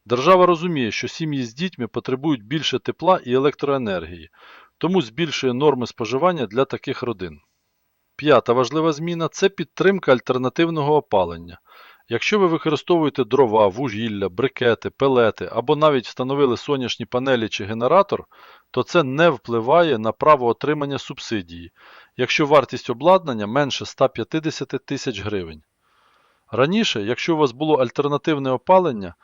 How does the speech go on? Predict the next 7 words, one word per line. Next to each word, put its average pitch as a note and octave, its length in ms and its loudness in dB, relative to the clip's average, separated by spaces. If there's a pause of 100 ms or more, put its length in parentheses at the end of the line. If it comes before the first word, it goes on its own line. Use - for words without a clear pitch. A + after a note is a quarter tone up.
(380)
могли B2+ 320 4
відмовити D3+ 600 0
в G2 60 -12
субсидії. F2 720 -12 (200)
Тепер F#3+ 320 2
цього C#3 280 -2
немає. G2 520 -4